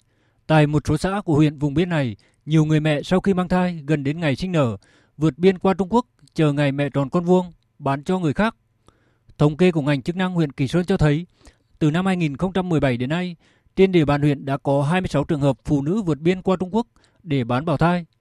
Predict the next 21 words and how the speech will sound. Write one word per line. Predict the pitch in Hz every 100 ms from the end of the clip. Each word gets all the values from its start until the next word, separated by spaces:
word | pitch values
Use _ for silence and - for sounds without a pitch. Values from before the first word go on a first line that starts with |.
| _ _ _ _ _ _
Tất | 196 -
cả | 160 139
đều | 147
là | 147
người | 143 143
dân | 127 175
tộc | 143 -
Khơ | 180
Mú, | 170 147 175 - _ _ -
tập | - -
trung | 190 170
chủ | 151
yếu | 135 156
tại | 160 127
hai | 170
xã | 165 185 208 175
Hiếu | 151 196
Kiệm | 190 160
và | 147 135
Chiêu | - 180
Lưu. | 185 185